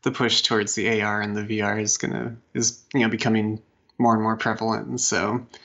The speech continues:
being able to support that and, you know, do it with that sort of almost seamless, uh, kind of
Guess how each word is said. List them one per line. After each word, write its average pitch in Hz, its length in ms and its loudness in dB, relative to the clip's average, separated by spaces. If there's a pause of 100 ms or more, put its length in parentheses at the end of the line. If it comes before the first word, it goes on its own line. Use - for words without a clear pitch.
(260)
being 127 140 4
able 110 180 4
to 113 120 -4
support 110 460 -2
that 107 380 2
and, 113 400 -6 (260)
you 110 120 -2
know, 117 60 -2
do 113 220 0
it - 200 0 (500)
with 139 160 0
that - 300 -2 (280)
sort 113 300 2
of 110 260 -6 (260)
almost 110 340 -2
seamless, 110 960 2 (1120)
uh, 82 220 -8
kind 113 260 -6
of - 340 -12